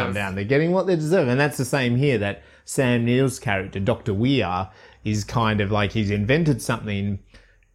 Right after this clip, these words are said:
Speaker 2: And I liked that. And did you notice this, that, you know, we had that big moment, we'll get into the plot in a few moments, but we had that big plot moment where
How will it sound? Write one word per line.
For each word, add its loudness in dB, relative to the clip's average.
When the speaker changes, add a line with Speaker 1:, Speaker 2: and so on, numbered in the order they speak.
Speaker 2:
And 2
I 0
liked 0
that. 0
And 0
did -4
you 4
notice 2
this, -2
that, -2
you -2
know, 4
we 2
had 2
that 0
big 0
moment, -2
we'll 0
get 0
into -4
the -2
plot -4
in -4
a -4
few -6
moments, -4
but -4
we 0
had 2
that 0
big 0
plot 0
moment 2
where 0